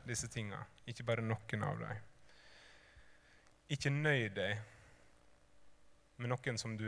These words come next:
har noen felles interesse med, eller som, ja, ja, han er jo fin da.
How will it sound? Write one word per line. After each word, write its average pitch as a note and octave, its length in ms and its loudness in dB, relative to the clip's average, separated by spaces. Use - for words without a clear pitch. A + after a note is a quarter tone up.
har G#2+ 320 4
noen B2+ 260 0
felles A2 320 4
interesse A2 480 2
med, G2 160 -4
eller A2+ 160 2
som, G#2+ 160 0
ja, A2+ 520 2
ja, G#2+ 80 6
han A#2 160 0
er A2+ 120 2
jo A#2+ 80 -2
fin B2 360 -4
da. A2 80 -2